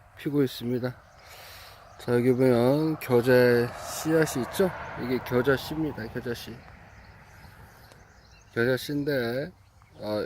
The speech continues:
이게, 에, 사월이 되면은, 지금 삼월인데요. 사월이 되면 이게,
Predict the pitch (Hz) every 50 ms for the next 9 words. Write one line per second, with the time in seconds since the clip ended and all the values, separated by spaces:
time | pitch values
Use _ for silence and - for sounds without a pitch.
0 | - - 117 117 110 123 123 123 123 120 120 120 123 - - - - _ _ _
1 | _ _ _ _ - - - - - - _ _ _ - - - 101 104 104 101
2 | 101 101 101 104 - - 120 120 123 131 143 151 151 151 151 143 135 131 120 123
3 | 120 117 117 123 113 104 104 117 147 165 143 - - 123 120 123 120 - - 160
4 | 160 156 147 143 131 120 123 151 185 180 - _ _ - - - - - - -
5 | - - - - - 117 117 123 135 135 135 135 123 127 120 139 185 185 - -
6 | - - 117 107 110 120 120 117 127 127 123 120 120 117 117 117